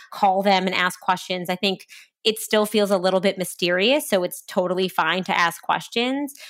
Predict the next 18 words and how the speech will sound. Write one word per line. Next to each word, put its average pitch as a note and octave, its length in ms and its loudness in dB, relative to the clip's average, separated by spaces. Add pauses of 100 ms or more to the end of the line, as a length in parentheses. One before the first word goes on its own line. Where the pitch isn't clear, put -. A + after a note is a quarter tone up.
(200)
But G3 300 -2
more G3 180 4
often F3+ 360 2
than E3+ 120 0
not, E3+ 320 0
once F3 220 -2
people - 260 -6
come E3+ 300 -2
in, G3 500 0
they'll F3 440 -4 (400)
tell E4 240 2
us A3+ 160 0
that F3+ 160 0
they're, E3+ 340 0
you F#3+ 140 -2
know, E3+ 100 0
nervous E3+ 580 0
and, E3 160 -4